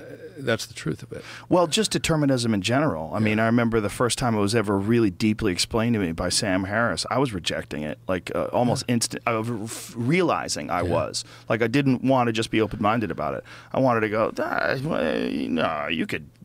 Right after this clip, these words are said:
Speaker 2: pull yourself up. You could figure it. You, you do what you, you're, it's willpower. You decide what you
Speaker 1: Right.
Speaker 2: want to do with your life." But not really necessarily.
Speaker 1: I mean, listen, when I was young, I was a really good distance runner, right?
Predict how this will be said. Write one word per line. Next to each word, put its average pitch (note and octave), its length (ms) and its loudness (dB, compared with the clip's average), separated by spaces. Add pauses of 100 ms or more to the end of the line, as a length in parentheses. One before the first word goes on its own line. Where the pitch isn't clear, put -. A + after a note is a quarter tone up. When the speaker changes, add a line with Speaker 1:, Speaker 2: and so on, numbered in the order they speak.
(300)
Speaker 2:
pull A#2 160 0
yourself E2+ 420 -2
up. A#2+ 220 0
You E3 100 2
could E2 240 -4 (160)
figure E2+ 300 -6
it. D#2 60 -2
You, D3 140 0
you F#3+ 200 0
do F3 160 2
what E3 180 2
you, - 80 0
you're, D3+ 200 -2 (180)
it's - 120 -6
willpower. F2+ 540 0
You E2+ 80 -6
decide D#3 500 0
what F2+ 100 -6
you G#2 60 -4
Speaker 1:
Right. G2+ 60 -4
Speaker 2:
want G2+ 100 -2
to F2+ 40 -6
do F#2+ 100 -6
with F2 160 -8
your F2+ 80 -4
life." E2+ 240 0 (560)
But - 160 0
not D#3 280 4 (120)
really D3+ 200 4
necessarily. C3 580 2 (100)
Speaker 1:
I C3+ 100 2
mean, C3+ 140 6
listen, C#3+ 240 2
when A2+ 120 4
I B2+ 80 4
was B2+ 120 2
young, B2 240 4
I G#2 60 4
was G2+ 120 4
a G#2 40 4
really A2+ 180 4
good G2 140 2
distance G2+ 340 -2
runner, E2 260 -8 (100)
right? G2+ 260 2